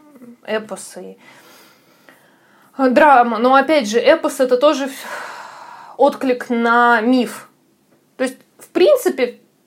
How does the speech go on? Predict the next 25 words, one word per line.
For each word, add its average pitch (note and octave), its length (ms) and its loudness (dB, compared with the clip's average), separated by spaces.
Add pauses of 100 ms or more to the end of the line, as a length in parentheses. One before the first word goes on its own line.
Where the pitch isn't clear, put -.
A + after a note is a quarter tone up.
изначально D4+ 580 0
всегда D#4 340 -4
есть D#4 440 -8 (680)
текст - 440 -4
для C4 260 2
дела. G#3+ 500 -4 (680)
В - 140 -12
том D#4+ 600 2
или C4+ 200 2
ином D4 180 2
смысле E4+ 440 -2
священный C4+ 540 -4
текст, - 580 -12 (580)
который D#4+ 340 0
только C#4+ 320 -2
потом - 360 2 (240)
подвергается, C#4 680 0
ну, D4+ 120 -2
скажем C4 420 0
так, B3 600 -6
грубо A3+ 360 -6
профанации, A#3+ 920 -2
да, C#4 260 0
вдруг E4+ 680 -2 (720)
можно B3 680 -2